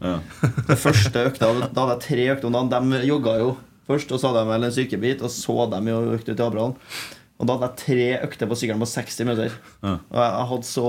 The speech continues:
Speaker 2: vondt i ræva mi når jeg kom hjem.
Speaker 1: <laughs> Ja.
Speaker 2: Og hadde vært der i to dager.
Speaker 1: Ja.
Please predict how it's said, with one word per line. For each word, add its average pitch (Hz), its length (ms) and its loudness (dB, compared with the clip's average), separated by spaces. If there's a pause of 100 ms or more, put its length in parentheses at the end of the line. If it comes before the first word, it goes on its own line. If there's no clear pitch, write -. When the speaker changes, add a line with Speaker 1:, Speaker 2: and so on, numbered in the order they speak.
Speaker 2:
vondt 123 220 0
i 135 100 2
ræva 104 260 0
mi 117 100 -2
når 127 140 2
jeg 123 60 4
kom 131 160 2
hjem. 117 220 0 (100)
Speaker 1:
<laughs> - 160 -10
Ja. 95 120 0
Speaker 2:
Og 131 120 0
hadde 127 160 0
vært 127 120 -4
der 110 120 0
i 117 60 0
to 123 200 -4
dager. 117 300 0 (260)
Speaker 1:
Ja. 92 140 -4